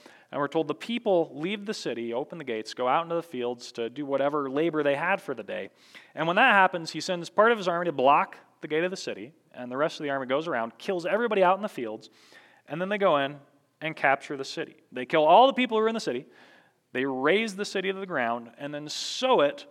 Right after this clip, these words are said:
with salt, we're told. And so he not only destroyed the leader of the rebellion, he destroyed all the people who rebelled or were even associated with it there, and then he destroyed their city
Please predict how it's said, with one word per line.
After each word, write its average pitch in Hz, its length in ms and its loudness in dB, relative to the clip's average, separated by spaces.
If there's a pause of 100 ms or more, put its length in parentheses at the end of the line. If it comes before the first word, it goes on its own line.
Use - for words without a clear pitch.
with 147 180 -6
salt, 208 420 -2
we're 117 140 -8
told. - 340 -20 (340)
And 135 120 -10
so 156 180 -4
he 233 560 -6
not 170 320 -2
only 185 580 -4
destroyed 160 400 -8
the 170 60 -8
leader 226 280 -4
of 165 60 -4
the 139 80 -4
rebellion, 110 520 -8
he 139 120 -18
destroyed 139 420 -6
all 151 140 0
the 165 60 -8
people 165 320 -10
who 160 180 -10
rebelled 156 680 2
or 135 180 -4
were 135 80 -4
even 143 160 -8
associated 185 580 -4
with 120 180 -8
it 110 100 -20
there, 101 240 -6 (380)
and 160 120 -6
then 220 100 -4
he 247 60 -4
destroyed 226 480 -6
their 202 140 -2
city 170 560 -2